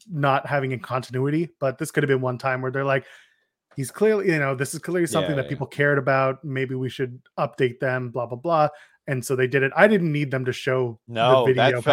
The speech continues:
Speaker 1: package.
Speaker 2: unnecessary as hell. They had lots of good content from Big E, providing it to them for free.
Speaker 1: Yeah, so a lot of that, I was just like, "Eh, we have to show him landing on his head and everything that happened."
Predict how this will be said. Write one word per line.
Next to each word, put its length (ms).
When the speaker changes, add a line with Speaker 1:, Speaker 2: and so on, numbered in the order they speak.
Speaker 1:
package. 80
Speaker 2:
unnecessary 760
as 100
hell. 220
They 80
had 160
lots 280
of 60
good 160
content 460
from 240
Big 280
E, 240
providing 500
it 100
to 80
them 160
for 140
free. 320
Speaker 1:
Yeah, 320
so 200
a 40
lot 160
of 80
that, 160
I 20
was 120
just 100
like, 100
"Eh, 160
we 100
have 100
to 100
show 240
him 160
landing 260
on 120
his 120
head 340
and 60
everything 280
that 100
happened." 460